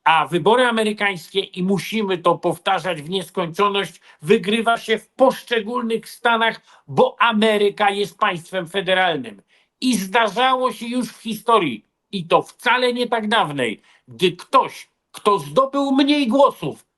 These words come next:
zostawał prezydentem. Tak, ktoś, kto dostał mniej głosów, zostawał prezydentem Stanów Zjednoczonych,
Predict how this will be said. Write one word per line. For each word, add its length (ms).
zostawał 720
prezydentem. 760
Tak, 360
ktoś, 400
kto 280
dostał 500
mniej 380
głosów, 540
zostawał 720
prezydentem 680
Stanów 380
Zjednoczonych, 640